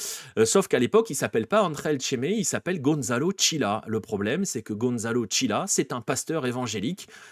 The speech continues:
de trois ans plus jeune qu'Andrel Tcheme. Et donc, euh, Andrel Tcheme, alors c'est là où l'affaire devient un petit peu glauque et un petit peu compliquée. Euh, Andrel Tcheme lui aurait juste, euh, volé son, voler son identité.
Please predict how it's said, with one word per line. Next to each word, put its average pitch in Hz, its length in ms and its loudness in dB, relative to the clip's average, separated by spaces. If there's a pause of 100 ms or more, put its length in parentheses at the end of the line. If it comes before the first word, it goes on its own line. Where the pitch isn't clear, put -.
(140)
de 139 80 6
trois 170 420 2
ans 247 200 4
plus 151 180 -4
jeune 135 300 4
qu'Andrel 107 420 -6
Tcheme. 98 360 -6 (360)
Et 110 160 0
donc, 104 400 0
euh, 107 180 4
Andrel 117 360 -2
Tcheme, 120 420 -4
alors 110 300 -2
c'est 139 120 -4
là 143 280 2
où 143 280 -6
l'affaire 120 360 -2
devient 107 180 -6
un 110 120 -4
petit 104 160 -12
peu 127 120 -4
glauque 135 240 0
et 104 60 -6
un 98 60 -6
petit - 120 -14
peu 180 120 -8
compliquée. 131 460 -6 (360)
Euh, 117 200 2
Andrel 135 320 0
Tcheme 127 260 -2
lui 170 120 -4
aurait 117 180 -2
juste, 127 260 -6 (100)
euh, 92 760 2 (180)
volé 139 340 2
son, 98 600 -4 (580)
voler 120 260 0
son 123 160 -4
identité. 110 560 -2